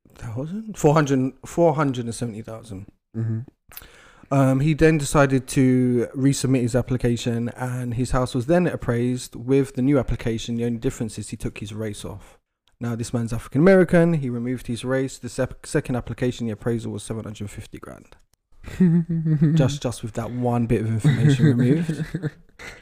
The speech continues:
Speaker 2: <laughs>
Speaker 1: That's why when people ask me my race now, I don't tell 'em.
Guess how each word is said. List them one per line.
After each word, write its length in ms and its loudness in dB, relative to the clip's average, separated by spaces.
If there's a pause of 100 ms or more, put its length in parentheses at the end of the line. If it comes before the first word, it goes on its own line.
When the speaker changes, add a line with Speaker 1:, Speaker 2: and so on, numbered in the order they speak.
(760)
Speaker 2:
<laughs> 100 4
Speaker 1:
That's 200 4
why 120 10
when 160 4
people 240 2
ask 140 0
me 60 0
my 80 0
race 320 -2
now, 180 -6
I 40 -6
don't 220 -6
tell 160 -8
'em. 140 -10